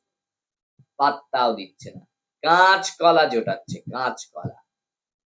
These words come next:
বিজেপি কার্যত কাঁচকলা পাচ্ছে। কার জন্য পাচ্ছে এই বাংলায়? কেন্দ্রীয় নেতৃত্বেও বুঝতে পারছেন, ওই কাঁথির খোকাবাবুর জন্য। দল বদলু নেতা যে নিজের স্বার্থের জন্য মুখ্যমন্ত্রী হবার স্বপ্ন নিয়ে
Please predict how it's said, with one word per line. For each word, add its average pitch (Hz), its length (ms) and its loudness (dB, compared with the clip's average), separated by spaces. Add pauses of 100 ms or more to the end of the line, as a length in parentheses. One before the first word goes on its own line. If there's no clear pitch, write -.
(300)
বিজেপি 185 680 4
কার্যত 165 380 2
কাঁচকলা 135 720 -2
পাচ্ছে। - 400 -16 (480)
কার 214 200 6
জন্য 247 300 6
পাচ্ছে 240 320 4
এই 233 80 6
বাংলায়? 220 460 4 (440)
কেন্দ্রীয় 160 460 2
নেতৃত্বেও 143 680 0
বুঝতে 113 420 -10
পারছেন, - 340 -20 (400)
ওই 220 380 6
কাঁথির 170 560 -2
খোকাবাবুর 104 580 -8
জন্য। 85 260 -20 (460)
দল 220 300 8
বদলু 185 400 6
নেতা 190 600 6
যে 196 120 2
নিজের 175 300 0
স্বার্থের 208 600 2
জন্য 196 560 4
মুখ্যমন্ত্রী 180 680 0
হবার 180 400 6
স্বপ্ন 160 560 -2
নিয়ে 156 500 0